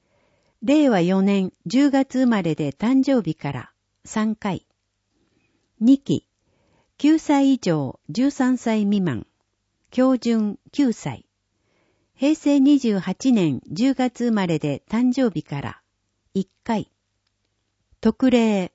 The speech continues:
平成十九年四月一日までに生まれた子で、全四回の接種が未完了の場合は、二十歳未満の間。十月から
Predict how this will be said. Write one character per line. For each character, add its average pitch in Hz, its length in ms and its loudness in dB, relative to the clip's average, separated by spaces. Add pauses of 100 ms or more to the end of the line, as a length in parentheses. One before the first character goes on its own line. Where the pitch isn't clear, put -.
(840)
平 285 180 0
成 285 300 0
十 285 260 2
九 185 220 -4
年 185 340 -2
四 - 180 -6
月 277 220 -2
一 269 320 -2
日 247 220 -2
ま 233 160 0
で 196 100 -2
に 160 140 0
生 175 80 0
ま 196 120 0
れ 185 120 -2
た 165 160 -6
子 160 160 -4
で、 147 200 -6 (240)
全 220 360 2
四 269 240 2
回 285 200 0
の 180 120 0
接 208 160 -2 (120)
種 160 120 -4
が 143 180 -4
未 160 180 -4
完 269 280 0
了 170 160 0
の 147 160 0
場 170 180 -2
合 170 180 -2
は、 151 220 -6 (380)
二 208 160 0
十 285 120 0
歳 285 300 0
未 262 160 4
満 175 300 0
の 143 120 -4
間。 143 440 -6 (1080)
十 262 220 0
月 302 260 -2
か 190 140 -4
ら 170 180 -4